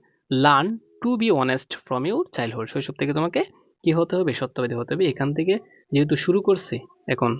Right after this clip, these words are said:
এখানে শেষ করছে, চাইল্ডে গিয়ে একটা ফুল স্টপ দিয়ে দিবা। পরে সে উত্তরে "Thank you sir",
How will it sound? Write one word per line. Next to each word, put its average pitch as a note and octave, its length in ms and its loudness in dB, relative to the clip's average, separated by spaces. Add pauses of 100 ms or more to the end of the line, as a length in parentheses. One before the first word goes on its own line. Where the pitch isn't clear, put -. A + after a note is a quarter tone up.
এখানে C#3+ 220 4
শেষ C#3+ 200 2
করছে, D3 280 0
চাইল্ডে C#3+ 400 4
গিয়ে D3 140 6
একটা C#3+ 160 0
ফুল D3+ 180 2
স্টপ C#3+ 180 -2
দিয়ে A#2+ 120 2
দিবা। A2+ 160 2 (420)
পরে F#3+ 160 8
সে F3 120 4
উত্তরে E3+ 300 6
"Thank E3 360 4
you C#3 200 2
sir", A2+ 480 0